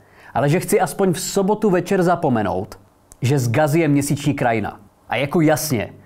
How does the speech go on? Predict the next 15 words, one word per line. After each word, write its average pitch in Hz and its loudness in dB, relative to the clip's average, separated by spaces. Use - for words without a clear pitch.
můžeme 160 2
uspořádat 175 0
sraz 156 -2
celebrit, 113 -2
kde 131 0
budou 175 4
mluvit 180 2
jenom 156 2
o 147 0
tom, 107 -2
jak 117 -2
strašnej 151 -2
ten 156 2
svět 143 0
je. 120 0